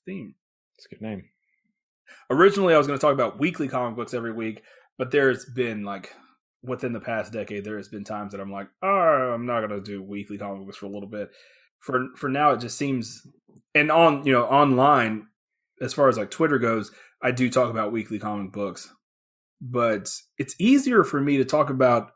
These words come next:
Speaker 1: a collected edition on a podcast because you get the whole story. Like, every week, talking about, like, what's going on issue to issue, to me,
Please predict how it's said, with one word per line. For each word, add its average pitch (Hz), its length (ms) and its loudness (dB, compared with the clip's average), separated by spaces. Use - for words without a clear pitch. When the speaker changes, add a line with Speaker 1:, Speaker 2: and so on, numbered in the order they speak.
Speaker 1:
a 120 60 -4
collected 135 480 2
edition 117 560 -2
on 117 180 2
a 107 60 0
podcast 135 640 2
because 156 180 4
you 165 60 0
get 202 100 4
the 175 80 4
whole 170 180 6
story. 147 480 0
Like, 131 340 4
every 202 280 6
week, 135 500 4
talking 156 300 4
about, 131 280 4
like, 110 180 -2
what's 131 200 2
going 127 240 0
on 123 260 -2
issue 131 200 -4
to 127 140 -2
issue, 127 180 -6
to 135 140 -6
me, 135 440 0